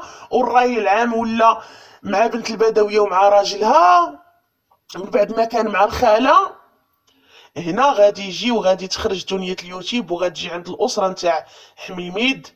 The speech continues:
باش تجيش عليه الراي العام. كيفاش اخوتي وعلاش؟ اشنو سمعنا اليوم في هذا الفيديو؟ سمعنا ان حميميد تيجي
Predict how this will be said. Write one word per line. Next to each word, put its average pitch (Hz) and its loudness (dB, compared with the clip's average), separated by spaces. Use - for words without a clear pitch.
باش 208 0
تجيش 190 -6
عليه 214 0
الراي 214 0
العام. 165 0
كيفاش 254 -4
اخوتي 208 -4
وعلاش؟ 247 0
اشنو 339 2
سمعنا 233 0
اليوم 247 -2
في 220 0
هذا 202 4
الفيديو؟ 175 -8
سمعنا 170 -4
ان 185 -2
حميميد 202 -4
تيجي 202 -4